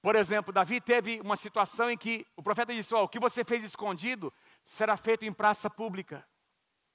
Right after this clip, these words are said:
Um dos filhos de Davi tomou, eh, pe-, pelo menos uma das suas concubinas e deitou-se com ela em frente ao palácio. Todo mundo viu. Traição dentro do palácio.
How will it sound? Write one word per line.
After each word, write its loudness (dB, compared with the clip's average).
Um -4
dos -4
filhos -6
de -10
Davi -2
tomou, 0
eh, -6
pe-, -10
pelo -4
menos -4
uma -4
das -2
suas -10
concubinas -12
e -10
deitou-se -2
com -6
ela 0
em -10
frente -6
ao -12
palácio. -4
Todo -2
mundo -8
viu. -12
Traição -2
dentro -8
do -12
palácio. -6